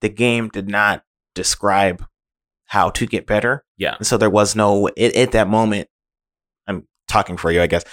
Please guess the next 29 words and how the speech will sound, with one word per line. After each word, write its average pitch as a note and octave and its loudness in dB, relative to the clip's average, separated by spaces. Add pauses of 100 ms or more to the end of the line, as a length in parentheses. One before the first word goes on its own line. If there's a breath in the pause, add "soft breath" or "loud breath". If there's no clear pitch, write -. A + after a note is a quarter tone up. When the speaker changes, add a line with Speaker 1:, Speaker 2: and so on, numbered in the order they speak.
(120)
Speaker 1:
but A#2+ 2
in B2+ 4
that A2 4
moment, G#2+ 2
like, G2 0
it G2+ -2
didn't G2+ 0
feel G2+ -2
like F2 0
there F2 -4
was F#2 0
any F#2 -4
way F2+ 0
to F#2+ -4
get E2+ -8
better. D#2 -2 (280)
So, E2 -4 (680)
but A#2 4
other A2+ 4
people G#2+ -2
were G2+ 2
also G#2+ 2
doing A2 0
better. A2+ 2
So, - -4
like, F#2+ -2
it F2+ -8
felt - -2
like F2+ -2